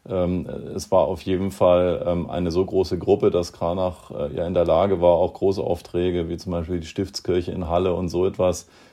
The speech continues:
anzunehmen. Und, äh, über seinen Werkstattstil und die Schulung seiner Mitarbeiter auf seinen Stil wissen wir ja auch einiges.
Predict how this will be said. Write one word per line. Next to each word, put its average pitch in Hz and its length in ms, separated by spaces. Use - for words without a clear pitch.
anzunehmen. 101 1000
Und, 90 480
äh, 87 260
über 80 220
seinen 90 220
Werkstattstil 90 760
und 87 160
die 85 80
Schulung 104 340
seiner 87 240
Mitarbeiter 90 640
auf 104 180
seinen 92 260
Stil 95 320
wissen 92 260
wir 85 80
ja 85 100
auch 98 340
einiges. 98 600